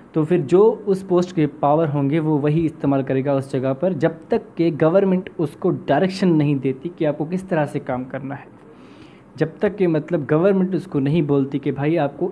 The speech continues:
इस तरह से काम करना है, जो आप पहले काम किया करते थे उस तरह से आपको काम नहीं करना।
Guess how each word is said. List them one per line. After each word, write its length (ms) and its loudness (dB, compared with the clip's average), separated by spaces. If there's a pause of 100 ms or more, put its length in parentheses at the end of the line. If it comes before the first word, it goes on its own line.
इस 160 -10
तरह 220 2
से 160 -4
काम 280 -2
करना 360 -4
है, 320 -2 (380)
जो 140 2
आप 80 2
पहले 340 2
काम 240 0
किया 240 -2
करते 360 -4
थे 180 -4
उस 220 -4
तरह 180 2
से 160 -2
आपको 200 -2
काम 220 -2
नहीं 340 2
करना। 360 -6